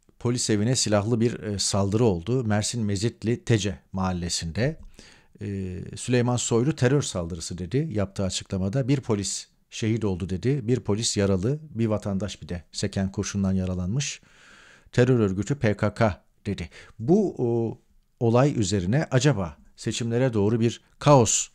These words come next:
fitili mi ateşleniyor? Ya da, e, ne oluyor? Birileri bir şey mi yapmak istiyor gene? P K K yıllardır bir eylemselliği yok. Acaba bu gerçekten P K K ise, e,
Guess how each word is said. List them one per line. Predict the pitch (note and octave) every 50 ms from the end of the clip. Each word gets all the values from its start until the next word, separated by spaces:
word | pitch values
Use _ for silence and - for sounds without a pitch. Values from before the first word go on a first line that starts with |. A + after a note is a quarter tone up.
| _ _
fitili | - - A2+ - - A2+ B2+
mi | C3 B2
ateşleniyor? | F#2+ F#2 - - G2 - - - G2+ F#2 E2+ E2+ E2+ E2 D#2+ - _ _ _ _ _ _ - _ _
Ya | G2+ G#2+ G2+
da, | A#2 A2+ A2+ G2+ - _ _ _ _ _ _ _ _ _
e, | G2+ F#2+
ne | F#2+ G2 A#2
oluyor? | C3+ D3 D3 A#2+ A2 G2+ F2+
Birileri | G2 G#2+ A2+ A2+ A2+ G#2+ G#2+
bir |
şey | G#2 - - C#3
mi | C3+ A#2+
yapmak | G2 F#2 - - F#2 -
istiyor | - - - - G#2 G2
gene? | F2+ F2 F2+ F2+ F#2 F#2 - - - - - -
P | - B2 B2 -
K | - C3+ C#3
K | - C#3+
yıllardır | B2+ A2 A2 G#2 G#2 B2+ C#3 D3 C3+ A#2+ A#2 - - - - _ _ _ _ _ _ _ _ _ - - _ _ -
bir | A#2 B2
eylemselliği | - A#2+ B2+ A#2+ A#2 A2+ A2+ A2 - - G#2+ G#2 G#2 G#2+ A2 G#2
yok. | G#2 G#2 G#2 G2+ - - _ _ _ _ _ _ _ - _ _ _ _ _ _ _ _ _ _ _ _ _ _ _ _ _ _ _ _
Acaba | C3+ A#2+ A2+ A#2+ A#2 A2+ A2+ G2+ G#2
bu | G2+
gerçekten | - G#2+ G2 - G2+ F#2+ - G#2+ F#2+ -
P | A2+ A2+
K | - A#2+ G#2+ -
K | - G#2+
ise, | G2+ - - - G#2 G2 F#2+ - _ - - - - - - - _ _ _ _ - _ _ A3 -
e, | A2+